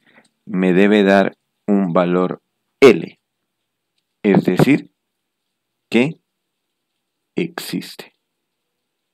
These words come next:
Y tercera condición es que la función evaluada en el punto debe ser precisamente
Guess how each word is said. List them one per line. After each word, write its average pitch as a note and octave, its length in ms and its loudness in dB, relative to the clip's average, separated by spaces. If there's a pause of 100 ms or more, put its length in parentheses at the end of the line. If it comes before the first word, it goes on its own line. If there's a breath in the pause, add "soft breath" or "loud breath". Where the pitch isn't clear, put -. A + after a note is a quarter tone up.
(2500 loud breath)
Y D3+ 220 4
tercera B2 480 2
condición A#2 760 -2 (380)
es G2+ 220 0
que - 360 -4 (400)
la G2 340 0
función E2+ 920 -6 (380)
evaluada G2 920 -2 (320)
en A#2+ 220 0
el B2 180 -2
punto G#2+ 600 -4 (1120)
debe G3+ 520 0
ser G2 420 -2 (280)
precisamente F2+ 1080 -4